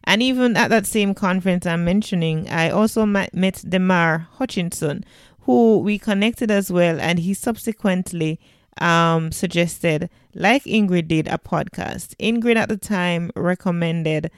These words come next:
John Lee Dumas, uh, E O Fire, John Lee Dumas's E O Fire. And I listened. And as I listened, oh my gosh, for the very first time,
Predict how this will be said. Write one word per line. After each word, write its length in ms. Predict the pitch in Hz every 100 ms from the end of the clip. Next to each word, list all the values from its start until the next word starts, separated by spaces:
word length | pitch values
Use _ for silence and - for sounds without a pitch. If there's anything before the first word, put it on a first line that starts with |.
| _ _ _ -
John 400 | 143 196 233 220
Lee 300 | 220 208 208
Dumas, 920 | - 147 139 185 196 180 160 156 - -
uh, 380 | 170 165 156 156 - -
E 160 | 190 180
O 100 | 165
Fire, 640 | - 247 285 190 156 - - -
John 220 | 185 185
Lee 120 | 180 175
Dumas's 480 | 170 175 180 170
E 160 | - 180
O 120 | 175
Fire. 500 | 175 220 233 202 165 - - _ _
And 160 | - 277
I 120 | 285
listened. 600 | 262 269 - 196 170 165
And 160 | - 202
as 160 | 214
I 140 | 220 220
listened, 480 | 226 254 - 254 -
oh 100 | 196
my 160 | 190
gosh, 380 | 180 175 175 -
for 100 | 185
the 120 | 190
very 220 | 196 226
first 360 | 240 233 233 -
time, 360 | 220 202 202